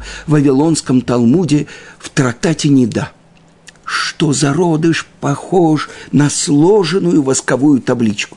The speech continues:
Там написано "пинкас", как записную книжку. И он сложен,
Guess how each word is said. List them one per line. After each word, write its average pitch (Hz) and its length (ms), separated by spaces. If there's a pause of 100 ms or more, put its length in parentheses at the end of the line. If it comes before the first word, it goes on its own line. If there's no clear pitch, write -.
Там 127 180
написано 123 480 (240)
"пинкас", - 600 (220)
как - 300 (160)
записную 175 640
книжку. - 520 (520)
И 160 480 (320)
он 185 180
сложен, 165 760